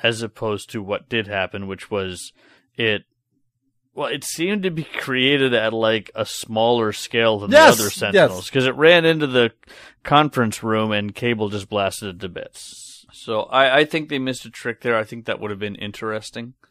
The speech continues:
Speaker 2: And the, the only thing that I have here is just, I'm sure that you probably thought it too. Uh, when you saw Cable, you thought of the movie Cable Guy, which starred Jim Carrey, and Jim Carrey obviously,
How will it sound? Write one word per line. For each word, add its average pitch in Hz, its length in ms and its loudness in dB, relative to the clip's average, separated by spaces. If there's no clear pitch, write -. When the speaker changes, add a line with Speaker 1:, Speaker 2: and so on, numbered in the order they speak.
Speaker 2:
And 135 260 -12
the, 143 160 -2
the 151 120 2
only 214 200 4
thing 170 140 -2
that 135 120 -2
I 131 100 2
have 127 240 2
here 117 200 -2
is 104 60 -4
just, 104 140 -8
I'm 123 160 0
sure 139 220 0
that 123 100 0
you 113 120 -2
probably 117 260 2
thought 110 260 -2
it 101 140 -8
too. 101 380 -4
Uh, 98 160 2
when 104 120 -2
you 104 60 -4
saw 107 180 0
Cable, 120 680 -2
you 110 100 -8
thought 120 240 4
of 107 80 0
the 110 60 -2
movie 107 520 -2
Cable 117 440 -4
Guy, 101 440 -2
which 98 200 -6
starred 104 340 -4
Jim 101 220 -4
Carrey, 101 420 -2
and 98 80 -4
Jim 98 220 -2
Carrey 101 420 -4
obviously, 98 680 -6